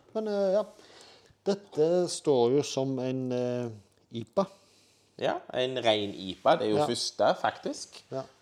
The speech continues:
Speaker 2: Vi har jo gått
Speaker 1: Skal vi nå
Speaker 2: mye i, eh,
Speaker 1: Blond og hveteøl
Speaker 2: blond,
Speaker 1: og
Speaker 2: mye blond, og hveteøl og stout.
Speaker 1: Pale ale har vi hatt.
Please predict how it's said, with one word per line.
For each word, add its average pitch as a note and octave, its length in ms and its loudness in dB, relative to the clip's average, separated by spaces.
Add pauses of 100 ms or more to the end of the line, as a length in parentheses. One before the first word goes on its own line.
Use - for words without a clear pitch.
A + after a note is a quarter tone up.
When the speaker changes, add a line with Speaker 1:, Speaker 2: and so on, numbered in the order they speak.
(520)
Speaker 2:
Vi A2 240 -14
har A#2+ 180 -2
jo G#2+ 80 2
gått G#2+ 200 -2
Speaker 1:
Skal - 680 -4
vi A#2 120 2
nå C#3 100 -6
Speaker 2:
mye - 260 -2
i, G#2 720 -2
eh, G2 720 -2 (100)
Speaker 1:
Blond D3 520 -8
og D3+ 60 0
hveteøl D3 120 4
Speaker 2:
blond, C#3+ 380 8
Speaker 1:
og E3 180 0
Speaker 2:
mye C3 420 0
blond, C#3 400 0 (140)
og A2+ 180 2
hveteøl A2+ 1080 0
og G2+ 1000 0
stout. C3+ 720 -2
Speaker 1:
Pale B2 440 -4
ale B2+ 100 -4
har C#3 80 -4
vi C#3 80 -8
hatt. D#3 240 -6